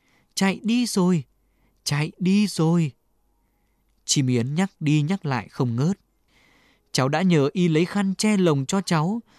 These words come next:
vì cháu sợ cảm lạnh. Sức cháu yếu ớt thế này, nhưng y" "Hắn chạy đi đâu?" Bác sĩ quát lên. "Hắn chạy vào núi, theo con đường Venturi ấy."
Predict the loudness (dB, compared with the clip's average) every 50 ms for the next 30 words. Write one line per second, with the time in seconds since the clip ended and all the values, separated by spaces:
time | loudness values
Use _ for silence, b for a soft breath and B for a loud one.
0 | b b b b 2 4 4 6 4 2 0 0 2 0 0 0 0 0 -2 -2
1 | 0 -2 -2 -2 -4 -4 -8 _ _ _ _ _ _ _ _ _ _ _ _ _
2 | _ _ _ -14 -2 0 0 0 0 -2 -2 -2 0 2 2 2 2 2 2 0
3 | 0 0 -2 0 0 0 0 0 0 -2 -2 B B B B B B B 4 6
4 | 6 6 4 2 0 0 0 2 2 2 2 2 0 0 -2 -6 -10 _ _ _
5 | _ _ _ _ _ _ _ _ _ _ _ _ _ _ _ _ _ _ _ _
6 | _ _ _ _ _ _ -2 0 0 0 0 -2 0 -2 -2 -2 0 -2 0 2
7 | 4 4 4 2 2 -2 _ _ _ _ _ _ _ _ _ _ _ _ _ _
8 | _ _ _ _ _ _ _ -4 -4 -4 -4 -4 -6 -6 -6 -4 -2 -2 -2 -2
9 | -2 -2 -2 0 0 0 -2 -4 b b b b b b b b b b b b
10 | b -2 0 0 2 2 2 2 0 0 2 2 4 4 6 6 6 6 6 4
11 | 0 -4 _ _ _ _ _ _ 0 0 2 2 2 2 4 4 4 4 2 2
12 | 2 0 0 0 0 2 2 4 6 6 6 6 4 4 2 0 -2